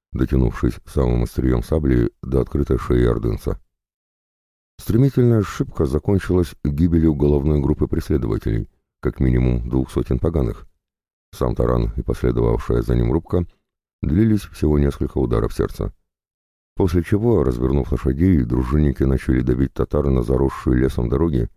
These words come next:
исключив саму возможность обойти себя с крыльев или зайти в тыл. В то время как спешенные казаки, хоронившиеся до того в лесу, принялись обстреливать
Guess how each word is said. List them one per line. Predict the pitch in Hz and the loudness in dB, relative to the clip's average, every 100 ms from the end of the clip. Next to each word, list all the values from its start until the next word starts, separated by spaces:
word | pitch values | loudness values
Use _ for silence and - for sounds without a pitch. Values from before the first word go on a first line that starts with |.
| _ _ _ _ _ - | _ _ _ _ _ -4
исключив | 85 101 98 120 - | -2 -2 -2 -4 -2
саму | 92 90 | 0 2
возможность | 76 69 73 78 95 - | 2 2 0 0 -2 -2
обойти | 65 65 - | 0 0 0
себя | - 69 67 | -4 -2 -2
с | - | 0
крыльев | 85 95 95 - 87 | 0 2 0 -2 0
или | 73 | 0
зайти | 62 60 - | 2 0 0
в | 57 | -4
тыл. | 53 52 - _ _ _ _ _ _ _ - | -2 -4 -8 _ _ _ _ _ _ _ -12
В | - | -2
то | 65 | 2
время | 64 58 | 2 2
как | 62 60 | 0 -2
спешенные | - 62 57 57 55 | -2 -2 0 0 0
казаки, | 58 58 - 78 57 | -2 -2 0 2 0
хоронившиеся | - 58 60 60 - 58 58 57 | -2 0 2 0 0 -2 -2 -2
до | 57 | -4
того | 62 60 55 | -2 0 0
в | |
лесу, | 55 - 87 - _ _ _ _ _ - | -2 -2 -2 -4 _ _ _ _ _ -6
принялись | - 90 120 123 | 2 4 4 2
обстреливать | - - 90 95 92 | -4 -2 2 4 2